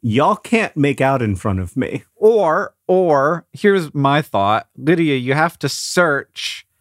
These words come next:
Speaker 2: to see if there is a false panel in front of an old fireplace that you can remove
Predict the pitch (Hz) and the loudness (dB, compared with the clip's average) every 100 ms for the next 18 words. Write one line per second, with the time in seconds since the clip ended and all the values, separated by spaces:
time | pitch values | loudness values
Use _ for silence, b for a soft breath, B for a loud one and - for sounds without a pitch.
0 | _ _ _ - 151 - - 208 175 143 | _ _ _ -4 -4 -4 -4 -2 0 0
1 | 135 - 135 - 147 135 120 127 110 _ | -2 -4 -6 0 2 2 0 -2 -4 _
2 | _ 165 165 175 - - 170 170 160 139 | _ 2 2 0 -6 -6 -2 2 2 0
3 | 135 131 - 156 139 135 127 135 147 156 | -2 -6 0 0 0 -2 0 2 2 0
4 | 143 - 147 143 135 - 117 98 - - | -6 0 2 2 -2 -4 -6 -6 -6 -8
5 | - - B B B B - 135 - 156 | -8 -12 B B B B -2 0 0 0
6 | 156 143 135 147 190 254 233 170 147 131 | 0 0 0 2 2 2 2 0 -2 -6